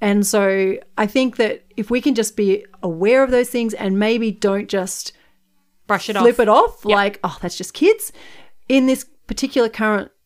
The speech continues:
Speaker 1: climate, it's probably not wise to do that.
Speaker 2: And I don't think it's, uh,
Speaker 1: Not that I wanna panic people either. Like, it's
Speaker 2: No,
Speaker 1: not,
Speaker 2: no,
Speaker 1: "Let's freak
Speaker 2: we're not
Speaker 1: out," 'cause
Speaker 2: doing
Speaker 1: kids
Speaker 2: that.
Speaker 1: can do that.
Speaker 2: No, we're just
Speaker 1: Um,
Speaker 2: being protective
Speaker 1: but
Speaker 2: mama
Speaker 1: let's just,
Speaker 2: bears.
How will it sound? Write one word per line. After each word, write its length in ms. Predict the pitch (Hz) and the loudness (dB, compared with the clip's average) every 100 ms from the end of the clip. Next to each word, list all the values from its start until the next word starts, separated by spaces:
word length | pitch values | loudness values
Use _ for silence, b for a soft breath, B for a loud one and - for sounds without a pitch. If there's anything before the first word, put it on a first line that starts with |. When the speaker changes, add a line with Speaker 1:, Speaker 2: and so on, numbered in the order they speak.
| _ | _
Speaker 1:
climate, 580 | - - 208 302 330 - _ - | -10 -4 0 2 0 -4 _ -8
it's 160 | 214 - | -8 -4
probably 280 | 208 202 202 | -4 0 0
not 120 | 185 | 0
wise 260 | 175 175 - | -2 -4 -8
to 80 | |
do 120 | 190 196 | -10 -8
that. 220 | 64 - B | -8 -10 B
Speaker 2:
And 120 | - 339 | -4 0
I 60 | |
don't 180 | 359 370 | 0 -2
think 140 | 403 403 | -4 -4
it's, 160 | - - | -6 -6
uh, 80 | 349 - - - - | -6 -8 -20 -12 -2
Speaker 1:
Not 140 | 415 | 2
that 80 | 466 | 4
I 40 | |
wanna 220 | 370 311 294 | 4 2 4
panic 340 | - 302 349 | 4 4 4
people 280 | 240 214 220 | 2 2 2
either. 180 | 277 202 190 | 2 2 4
Like, 360 | 202 214 202 226 | 4 6 4 4
it's 80 | 269 | 4
Speaker 2:
No, 120 | 294 | 4
Speaker 1:
not, 200 | 277 - | 2 -2
Speaker 2:
no, 140 | 208 | 2
Speaker 1:
"Let's 120 | 214 220 | 2 4
freak 140 | 247 | 2
Speaker 2:
we're 60 | 254 | 4
not 60 | 269 | 2
Speaker 1:
out," 60 | |
'cause 120 | - 240 | 2 0
Speaker 2:
doing 60 | |
Speaker 1:
kids 220 | 202 - - | 4 4 2
Speaker 2:
that. 40 | |
Speaker 1:
can 260 | 247 262 277 | 0 4 4
do 160 | 247 208 | 4 2
that. 280 | 196 254 - - | 2 -2 -4 -2
Speaker 2:
No, 240 | 311 277 | 0 2
we're 80 | 214 196 | 2 2
just 140 | 185 | 0
Speaker 1:
Um, 40 | |
Speaker 2:
being 140 | 339 302 | -2 -2
protective 440 | - 262 262 247 | -2 -2 0 0
Speaker 1:
but 40 | 196 | 2
Speaker 2:
mama 140 | 214 | 2
Speaker 1:
let's 100 | 226 | 2
just, 360 | 190 165 - | 0 0 -2
Speaker 2:
bears. 20 | - | 0